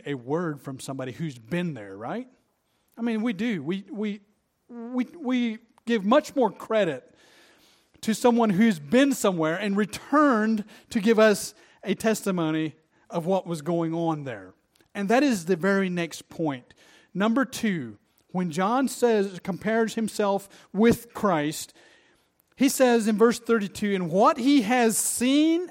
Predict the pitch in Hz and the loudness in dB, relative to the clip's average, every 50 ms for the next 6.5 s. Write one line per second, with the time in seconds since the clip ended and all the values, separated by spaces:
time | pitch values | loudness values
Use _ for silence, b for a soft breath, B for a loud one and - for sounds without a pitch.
0 | - 226 247 254 254 226 180 180 233 214 190 180 180 185 190 202 196 - b b | -8 -4 -2 -2 0 0 2 4 4 6 6 4 4 4 2 2 0 -8 b b
1 | b b 151 147 143 190 220 226 240 247 254 247 254 - b b b - - 240 | b b -14 -4 2 4 4 6 6 4 2 2 0 -6 b b b -2 0 2
2 | 233 220 214 208 202 - - _ - - 277 262 254 262 - 220 - - 190 151 | 2 2 2 0 -2 -4 -8 _ 0 4 6 6 6 6 2 -2 -2 -2 -2 -2
3 | 127 113 98 - 208 - - B B B B - 175 269 320 311 - - 294 302 | -4 -6 -8 -12 -14 -16 -18 B B B B 2 6 6 6 6 4 4 4 6
4 | 294 294 285 269 196 - - - - 320 320 311 - 285 262 226 190 175 170 156 | 8 8 8 6 4 0 -2 2 4 4 4 4 2 0 0 2 2 2 0 0
5 | 139 151 175 - b b b b b b b b b b - 208 190 - 226 196 | 0 -2 -4 -6 b b b b b b b b b b -6 -4 0 2 4 4
6 | 196 196 196 214 240 285 285 - - | 4 2 2 2 2 2 0 -4 -10